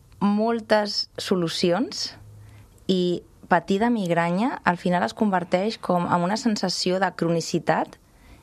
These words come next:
Inclús pots tenir la sensació de que no existeix res que et pugui ajudar de veritat. Jo vaig començar amb dotze anys, me'n recordo que ja el meu pare em donava en una cullera d'aquestes soperes, una aspirina dissolta.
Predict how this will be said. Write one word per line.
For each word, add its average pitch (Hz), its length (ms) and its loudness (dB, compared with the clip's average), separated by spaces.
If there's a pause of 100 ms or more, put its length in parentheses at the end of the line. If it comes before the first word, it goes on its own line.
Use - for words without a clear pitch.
(300)
Inclús 180 320 2
pots 185 180 2
tenir 196 220 2
la 185 100 0
sensació 175 560 0
de 185 140 0
que 170 160 4 (400)
no 175 300 2
existeix 175 640 2
res 175 320 2 (580)
que 190 80 4
et - 160 -2
pugui 175 220 2
ajudar 165 340 2
de 165 140 2
veritat. 147 560 -2 (720)
Jo 208 80 4
vaig 277 160 -2
començar 247 380 2
amb 185 100 0
dotze 175 320 2
anys, 226 280 0
me'n 175 120 4
recordo 170 320 2
que 190 160 2
ja 180 380 0 (260)
el 175 80 2
meu 180 160 0
pare 175 160 4
em 196 80 0
donava 175 380 2 (100)
en 165 80 2
una 180 160 2
cullera 175 400 2
d'aquestes 165 480 -2
soperes, 165 480 2
una 170 80 2
aspirina 160 840 0 (340)
dissolta. 165 840 2